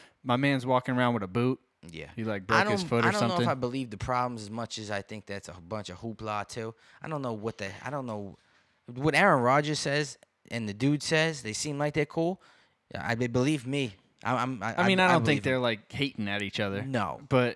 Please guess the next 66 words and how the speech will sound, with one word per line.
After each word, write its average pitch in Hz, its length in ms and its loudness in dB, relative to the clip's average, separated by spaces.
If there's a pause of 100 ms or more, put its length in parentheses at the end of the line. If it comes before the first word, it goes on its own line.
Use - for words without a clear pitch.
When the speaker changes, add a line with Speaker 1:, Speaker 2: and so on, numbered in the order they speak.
Speaker 1:
it's 135 120 -6
Speaker 2:
It's - 100 -2
a 160 40 4
Speaker 1:
still, 185 160 6
like, 143 240 2 (160)
you 127 140 -2
gotta 123 300 4 (100)
mesh 120 360 0
with 120 140 0
a 110 80 2
new 113 220 6
Speaker 2:
Yeah, 135 260 10
Speaker 1:
guy 117 60 4
Speaker 2:
yeah, 117 240 2
Speaker 1:
now. 123 220 4
Speaker 2:
yeah. 117 120 -4
I 135 140 0
think, 175 180 -4
and 143 140 2
I - 40 4
think 156 140 -6
that's 143 160 -4
what 143 80 -2
people 113 300 -6
are - 20 -4
saying. - 320 -2
Speaker 1:
They 143 80 6
don't 180 200 8
have 175 140 6
a 123 80 6
Speaker 2:
seeing. 113 160 2
Speaker 1:
lot 139 240 6
of 117 120 -2
talent 147 420 -2
on 104 160 -2
that 98 180 -4
team. 104 400 -4
Speaker 2:
No, 95 320 -4
I 107 120 -4
think 139 220 -4
that's 117 320 0
the 101 100 -8
part 95 340 -4 (300)
that 104 160 -4
hurts 101 220 -8
them 90 120 -14
the 65 80 -16
most. 90 460 -14
Is 98 240 -8 (240)
I 113 60 -6
think 143 160 -8
the 127 60 -6
defense 151 520 -4
got 147 220 2
better. 151 180 4
They 127 140 0
signed 117 340 -4
two 147 240 -4
big 123 300 -2
free 127 320 -4
a-, 123 220 -4
well, 110 200 -4
two 147 180 -4
good 127 240 0
free 127 240 -6
agents 123 460 -6